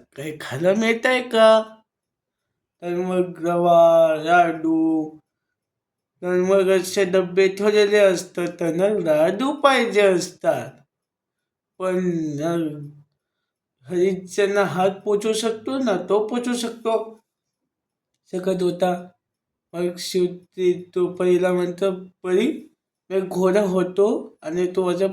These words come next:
पाठीला चढ." तर मग ते तसेच करतात, पण ते दोघंही पळून जातात आणि रवा पण पळून जातं, पळून जातो. तर मग त्यांना वाटतं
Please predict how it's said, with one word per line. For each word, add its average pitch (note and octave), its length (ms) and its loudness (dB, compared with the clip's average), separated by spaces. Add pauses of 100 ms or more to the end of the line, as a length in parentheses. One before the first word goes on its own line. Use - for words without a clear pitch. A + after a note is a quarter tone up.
पाठीला E3+ 520 -4 (160)
चढ." G3+ 340 0 (1200)
तर E3 160 -4
मग E3+ 500 -4
ते F#3 160 -2
तसेच F#3 340 -2
करतात, F#3 500 0 (880)
पण D#3+ 180 -10
ते F3+ 80 -2
दोघंही F#3+ 440 2 (100)
पळून G#3+ 360 -2
जातात G3 420 2 (220)
आणि E3+ 200 -4
रवा E3+ 360 -2
पण G3 220 -4
पळून G3 300 -2
जातं, F#3 360 -4 (1160)
पळून F3 260 -2
जातो. D#3+ 340 -2 (1300)
तर F3 200 -2
मग F3 440 0 (380)
त्यांना F3 340 0
वाटतं F3+ 480 2